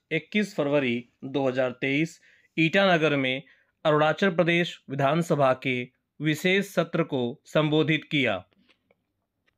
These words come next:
इस अवसर पर राष्ट्रपति ने कहा कि अनुशासन और मर्यादा संसदीय प्रणाली की पहचान है। हमें यह सुनिश्चित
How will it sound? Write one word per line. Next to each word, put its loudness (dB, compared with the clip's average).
इस 2
अवसर 4
पर 0
राष्ट्रपति 0
ने 0
कहा 0
कि -2
अनुशासन 0
और 4
मर्यादा 0
संसदीय 2
प्रणाली 2
की -4
पहचान 0
है। -2
हमें 0
यह 2
सुनिश्चित -2